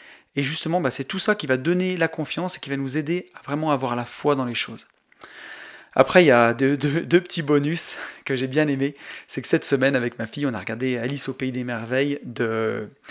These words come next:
celui de Tim Burton avec, euh, Johnny Depp. C'est pas le film du siècle, hein. Mais à la fin du film,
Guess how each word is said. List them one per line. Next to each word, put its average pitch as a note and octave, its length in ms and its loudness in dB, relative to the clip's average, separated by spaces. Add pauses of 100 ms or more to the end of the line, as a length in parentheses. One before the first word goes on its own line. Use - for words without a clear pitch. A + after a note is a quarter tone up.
(140)
celui C#3+ 340 0
de B2+ 100 -2
Tim C#3+ 200 0
Burton C#3 460 6
avec, A#2 360 0
euh, A2 300 0 (260)
Johnny C3 300 4
Depp. C#3 260 4 (440)
C'est - 120 -20
pas A#2+ 120 8
le B2 60 2
film B2 220 -2
du B2+ 100 -2
siècle, A#2 360 0
hein. - 140 -12
Mais D3 420 6 (560)
à C#3+ 80 8
la C#3 100 8
fin A#3 360 4 (280)
du C3 300 -6
film, F3+ 440 0